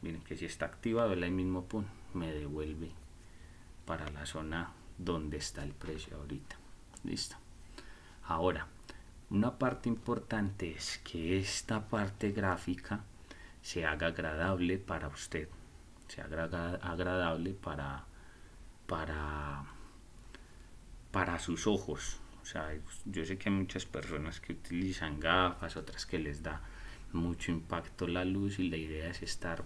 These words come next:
lo más cómodos posibles y se puede cambiar. Yo puedo venir acá, doy clic derecho, o uti-, o va, utilizo la tecla F ocho, propiedades, y él me va a abrir esto.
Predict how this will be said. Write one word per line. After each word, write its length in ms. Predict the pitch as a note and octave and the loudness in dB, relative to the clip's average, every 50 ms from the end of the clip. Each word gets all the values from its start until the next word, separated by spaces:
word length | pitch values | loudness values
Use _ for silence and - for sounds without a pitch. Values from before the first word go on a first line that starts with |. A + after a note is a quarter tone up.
| - | -2
lo 180 | - F#2 F2 F2 | 0 0 2 2
más 360 | E2+ E2+ E2 E2 D#2+ - - | 2 0 0 0 0 -2 -2
cómodos 580 | - - - F2+ E2+ E2+ E2+ D#2+ D#2+ D2+ D#2 - | -2 0 0 2 2 2 2 2 0 -2 -2 -4
posibles 600 | - - D2+ - - G2 G2+ F#2+ F#2 F#2+ F#2+ - - - - - - - - - | -4 -4 -2 2 4 4 4 4 2 0 -2 -4 -8 -10 -12 -12 -12 -12 -10 -4
y 140 | - G2+ E2+ | 0 0 0
se 160 | - - D#2+ | 0 0 -2
puede 400 | D2+ - - E2+ D#2+ D#2 D2 D2 | -4 -4 -4 -4 -4 -2 -2 -4
cambiar. 480 | - - - D2 D2 D2+ F2+ F#2 F#2 - - - - - - - | -4 -4 -4 -2 -2 0 2 0 0 -2 -6 -10 -12 -12 -10 -8
Yo 100 | - - | -8 -10
puedo 320 | - - - E2 E2 E2+ | -6 -6 -4 -4 -2 -2
venir 300 | E2+ F2 F2 F2 E2+ F2 | 0 0 2 2 2 0
acá, 380 | F2+ - - - G#2+ G#2+ G#2+ - - - - - - - - - - - - - - - - | 0 -2 4 4 4 4 4 0 -6 -12 -12 -12 -12 -12 -10 -10 -10 -10 -10 -10 -10 -10 -8
doy 160 | - - D2 - - | -6 -6 -6 -6 -4
clic 300 | - - F2 - - - | 0 2 2 2 2 0
derecho, 520 | E2+ E2+ E2+ G2 G2 F2 - - - - - - - - - - - - - - - - - - - | 2 6 8 8 8 8 6 2 -4 -4 -6 -6 -10 -10 -12 -14 -14 -14 -12 -12 -12 -12 -10 -4 0
o 100 | D#2+ D#2+ | 2 2
uti-, 420 | E2 F2 - - - - F2 E2+ - | 2 2 0 -2 -2 0 0 2 2
o 160 | F#2 F2 D#2+ | 2 2 2
va, 140 | D#2 D#2 E2+ | 2 0 0
utilizo 460 | F2 F2 - - E2+ D#2+ D#2+ E2 E2+ | 0 0 0 0 0 0 0 -2 -2
la 140 | E2+ E2 D#2+ | -2 -2 -4
tecla 460 | - - D2+ - - E2+ D#2+ - - - | -2 -4 -4 -4 0 0 0 0 0 2
F 360 | - G2 G2 G2+ - G2+ G2 | 2 2 4 4 4 4 6
ocho, 380 | G2 F#2+ F2 - - - A2 - - - - - - - - | 6 6 4 4 0 -2 -2 -4 -4 -12 -12 -12 -10 -6 -4
propiedades, 960 | - - D2+ C#2+ - - - E2+ F2 G2 G#2+ A2 F#2+ F2+ F#2+ F#2+ - - - - - - - - - - - - - - - - - | -2 -2 -2 -4 -2 0 2 4 4 6 6 6 6 4 4 0 -2 -4 -8 -8 -10 -12 -10 -10 -10 -10 -8 -8 -8 -8 -6 2 6
y 100 | A2 B2+ | 6 8
él 100 | B2+ A2+ | 8 8
me 120 | G2 F2 | 6 6
va 100 | E2 D2+ | 6 4
a 40 | D2+ | 2
abrir 260 | D2+ D#2 E2 E2 E2 | 4 4 4 6 4
esto. 280 | D#2+ - - - - | 4 4 2 0 -2